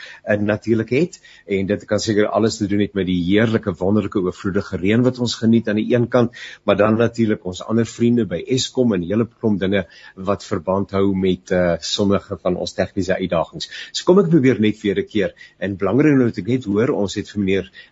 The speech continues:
eh, Theo Venter, politieke ontleder, eh, en hy is verbonde aan die Universiteit van Johannesburg, het ons dan nou telefonies op die lyn. Hallo Theo, kan jy ons hoor?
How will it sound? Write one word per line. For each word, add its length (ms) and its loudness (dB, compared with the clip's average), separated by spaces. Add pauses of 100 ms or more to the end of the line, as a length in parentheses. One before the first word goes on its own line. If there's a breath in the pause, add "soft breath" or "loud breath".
eh, 160 -4
Theo 200 4
Venter, 480 2
politieke 460 -2
ontleder, 640 4 (320 soft breath)
eh, 260 -2
en 80 -2
hy 40 0
is 140 -2
verbonde 400 4
aan 160 0
die 300 2
Universiteit 420 -2
van 160 0
Johannesburg, 640 2
het 160 0
ons 180 -2
dan 140 2
nou 120 2
telefonies 560 2
op 140 -6
die 100 0
lyn. 280 2
Hallo 260 4
Theo, 220 2
kan 180 -2
jy 100 2
ons 260 -6
hoor? 240 -6